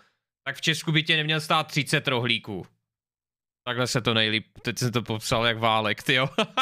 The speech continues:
<laughs> Ale chápete mě, ne? Tak. Sneaky udělal další cosplay, tentokrát, eh, dráždí a nutí pochybovat nad svojí orientací lidi,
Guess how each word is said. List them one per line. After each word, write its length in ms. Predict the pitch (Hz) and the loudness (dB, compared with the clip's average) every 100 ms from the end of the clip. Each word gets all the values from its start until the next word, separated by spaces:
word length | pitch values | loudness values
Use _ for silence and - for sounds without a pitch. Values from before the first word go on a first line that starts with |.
| 226 - | -4 -2
<laughs> 560 | 254 - _ _ - - | -4 -4 _ _ -10 -2
Ale 160 | 170 | 0
chápete 480 | 170 175 165 160 147 | 2 0 0 0 -2
mě, 160 | 127 113 | 0 0
ne? 420 | 110 135 156 _ _ _ _ _ _ _ _ _ _ _ _ _ _ _ _ _ _ _ | 0 -2 -6 _ _ _ _ _ _ _ _ _ _ _ _ _ _ _ _ _ _ _
Tak. 440 | 117 101 - - _ _ _ _ _ _ _ | -2 -2 -6 -20 _ _ _ _ _ _ _
Sneaky 300 | - 143 139 | -2 0 2
udělal 240 | 143 147 143 | 2 4 4
další 300 | 139 151 127 | 2 0 0
cosplay, 480 | 113 - 117 120 | -2 0 2 2
tentokrát, 720 | 127 120 123 113 127 123 - - | 2 -2 -2 0 2 0 -4 -14
eh, 540 | 101 117 113 110 110 | -2 0 2 0 -2
dráždí 1300 | 98 127 123 131 147 135 120 131 127 123 135 151 - _ _ _ _ _ _ | 0 2 4 4 2 0 -2 2 4 4 2 -2 -10 _ _ _ _ _ _
a 400 | 120 117 120 120 | -2 0 0 -2
nutí 280 | 120 127 143 | -4 -4 -6
pochybovat 520 | 131 127 131 123 127 | -4 -2 0 0 0
nad 160 | 127 123 | 0 -2
svojí 280 | 143 127 127 | 0 0 2
orientací 1040 | 123 123 123 117 - - 131 127 127 123 | 2 2 2 -2 -2 0 2 2 2 0
lidi, 840 | 117 117 120 117 127 127 123 123 | 0 2 2 2 2 4 2 0